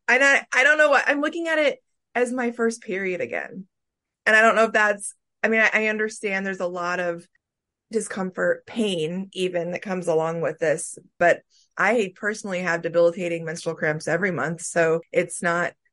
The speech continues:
a lot of difference <laughs> there, but I'm the kind of woman that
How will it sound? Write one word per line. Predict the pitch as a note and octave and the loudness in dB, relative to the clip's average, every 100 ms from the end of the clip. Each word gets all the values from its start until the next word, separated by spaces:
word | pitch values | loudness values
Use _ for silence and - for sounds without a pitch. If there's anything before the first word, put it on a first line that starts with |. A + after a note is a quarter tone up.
| _ _ | _ _
a | F3 | 2
lot | F3 F3 E3 | 2 2 0
of | D#3 - | -2 -4
difference | F3 F#3 G#3+ G3+ - | -6 -4 -4 -4 -2
<laughs> | |
there, | A#3 C#4+ G3+ F#3+ | 2 4 4 2
but | F#3 F#3 F3 - _ | 4 2 2 -2 _
I'm | G3 G#3 A3 | -2 -2 -4
the | |
kind | A3 A3 G3+ | -6 -6 -6
of | F#3+ | -6
woman | F3+ F3+ F#3 F3+ | -6 -6 -6 -4
that | F3+ F3+ | -2 -2